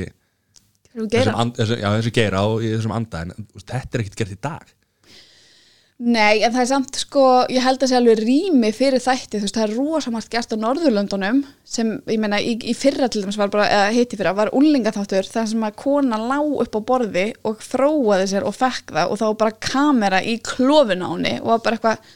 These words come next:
Speaker 1: "Svona lítur pikan út þegar hún fróar sér og fær fullnægingu," bara eitthvað svona, þú veist.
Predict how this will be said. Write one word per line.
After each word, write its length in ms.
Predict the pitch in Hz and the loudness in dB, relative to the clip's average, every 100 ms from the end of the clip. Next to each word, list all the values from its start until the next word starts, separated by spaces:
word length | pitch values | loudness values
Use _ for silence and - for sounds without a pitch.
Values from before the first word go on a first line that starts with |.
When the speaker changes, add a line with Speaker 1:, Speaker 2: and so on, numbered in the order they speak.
| - | -12
Speaker 1:
"Svona 400 | - 339 466 466 | -4 -2 2 4
lítur 180 | 440 - 330 | 4 2 0
pikan 320 | 302 277 262 | 0 2 2
út 160 | 208 233 | 2 2
þegar 160 | 226 | 4
hún 80 | 277 | 4
fróar 240 | 233 202 202 | 4 4 4
sér 80 | 220 | 4
og 140 | 254 240 | 4 4
fær 80 | 254 | 2
fullnægingu," 500 | 294 208 175 190 190 - | 0 0 2 2 0 0
bara 80 | 202 | 0
eitthvað 220 | 233 240 | 2 2
svona, 140 | 214 202 220 | 2 0 -2
þú 160 | 220 | -2
veist. 380 | 214 - _ | -2 -4 _